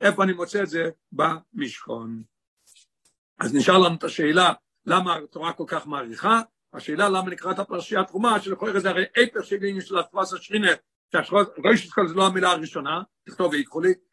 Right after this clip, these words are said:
שנית כל תכתוב קודם ועשו למקדוש, וידבר השם למשה לאמור ועשו למקדוש, אחרי זה נדבה ואחרי זה עמידות וכל הדברים האלה. ודבר שני,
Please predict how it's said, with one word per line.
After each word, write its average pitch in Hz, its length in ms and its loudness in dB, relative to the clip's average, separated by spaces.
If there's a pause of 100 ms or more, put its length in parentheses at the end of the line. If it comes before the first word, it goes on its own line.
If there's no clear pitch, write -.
(100)
שנית 214 280 2
כל 202 120 2
תכתוב 185 280 -2
קודם 196 320 0
ועשו 190 220 -2
למקדוש, 185 440 0 (460)
וידבר 175 540 0
השם 175 180 -6
למשה 185 320 0
לאמור 175 380 0
ועשו 180 240 -4
למקדוש, 175 320 -2
אחרי 190 260 2
זה 165 160 2 (420)
נדבה 170 520 2
ואחרי 175 220 -4
זה 165 200 -2 (480)
עמידות 156 400 -2
וכל 165 240 0
הדברים 151 300 -4
האלה. 135 340 4 (360)
ודבר 139 260 2
שני, 196 420 2